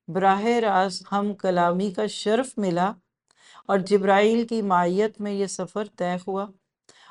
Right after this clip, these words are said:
और इस सफ़र में आपको अपनी उम्मत के लिए पांच नमाजों का तोहफ़ा मिला,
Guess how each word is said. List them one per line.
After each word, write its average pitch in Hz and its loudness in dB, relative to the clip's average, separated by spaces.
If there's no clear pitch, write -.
और 226 6
इस 254 0
सफ़र 233 2
में 226 -2
आपको 202 4
अपनी 208 -4
उम्मत 196 -2
के 214 0
लिए 202 -4
पांच 208 4
नमाजों 180 -2
का 214 -4
तोहफ़ा 214 -4
मिला, 214 -4